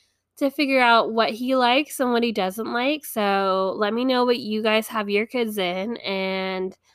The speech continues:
maybe I can, like, look into that if, and see if they have it in this area. Oh, but I do have to tell you, okay, a quick story about T-ball.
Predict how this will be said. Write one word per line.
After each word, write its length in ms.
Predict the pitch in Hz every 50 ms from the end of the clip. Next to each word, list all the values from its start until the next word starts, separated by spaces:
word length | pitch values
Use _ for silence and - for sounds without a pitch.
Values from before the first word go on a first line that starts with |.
| _ _ _ _ _ _ _ _ _ _ _ _ _ _ _ _ -
maybe 320 | 214 208 202 202 214 208 185
I 140 | - 180 196
can, 240 | - - 196 196 196
like, 180 | 196 190 185 196
look 180 | 190 190 -
into 240 | - 240 311 302 - 262
that 360 | 208 175 160 151 123 - - - -
if, 160 | - 208 - _ -
and 180 | 190 196 190
see 140 | - - 202
if 80 | 190 185
they 140 | - 185
have 220 | 185 196 202 202 196
it 120 | 185 -
in 60 | -
this 200 | 180 180 175 - -
area. 440 | - 185 180 165 131 104 90 - 247 - _ _
Oh, 320 | - 233 226 226 214 - -
but 120 | - 233 220
I 120 | 226 220
do 180 | 208 247 262 269
have 120 | 277 277
to 60 | 294 269
tell 180 | - 254 254
you, 200 | 233 226 220 214 202
okay, 340 | 202 - 202 185 180 - - - -
a 180 | 196 190 185
quick 300 | - - - 254 262 -
story 380 | - - - 220 214 208 208 202
about 320 | 202 196 185 180 - -
T-ball. 480 | - - 196 190 - - - - -